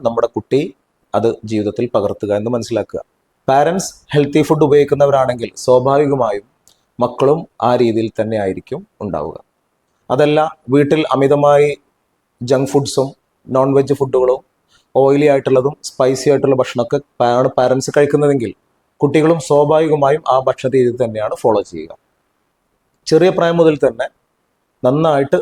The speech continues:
വെള്ളം കുടിപ്പിക്കാൻ ശ്രദ്ധിക്കുക. ഭക്ഷണം പോലെ തന്നെ പ്രാധാന്യമുള്ളതാണ് വാട്ടർ ഇൻടേക്ക് അഥവാ വെള്ളം കുടിയും എന്ന് കുട്ടികൾക്ക് മനസ്സിലാക്കി കൊടുക്കുക. നമ്മുടെ മക്കളുടെ താൽക്കാലികമായ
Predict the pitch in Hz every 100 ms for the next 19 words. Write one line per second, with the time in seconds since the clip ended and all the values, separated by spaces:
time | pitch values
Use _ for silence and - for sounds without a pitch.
0 | - 127 151 165 151 131 117 127 - _
1 | _ - - 123 101 - - - _ _
2 | _ _ _ _ _ _ _ 120 135 -
3 | 156 156 160 151 - 147 165 - _ _
4 | - 123 127 135 139 135 127 120 123 170
5 | _ _ _ _ - 113 120 120 135 113
6 | 107 104 107 113 120 123 117 117 123 131
7 | 117 123 185 _ _ _ - 110 110 107
8 | 160 143 120 98 - 87 - - _ _
9 | _ _ _ - 131 151 147 139 - 143
10 | 151 147 143 139 147 143 143 143 139 147